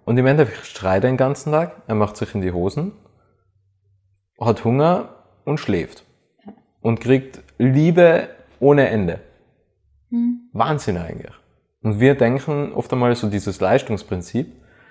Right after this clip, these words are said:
Speaker 1: Liebe ist gleich Leistung. Man muss irgendetwas leisten, um
Speaker 2: Ja.
Speaker 1: Liebe zu erfahren.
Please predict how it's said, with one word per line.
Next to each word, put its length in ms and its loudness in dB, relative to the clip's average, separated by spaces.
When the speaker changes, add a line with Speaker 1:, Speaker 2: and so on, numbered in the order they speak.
Speaker 1:
Liebe 260 2
ist 160 0
gleich 240 4
Leistung. 400 0
Man 120 -2
muss 220 -2
irgendetwas 520 -2
leisten, 560 -4
um 160 -2
Speaker 2:
Ja. 60 2
Speaker 1:
Liebe 220 2
zu 140 -6
erfahren. 320 -10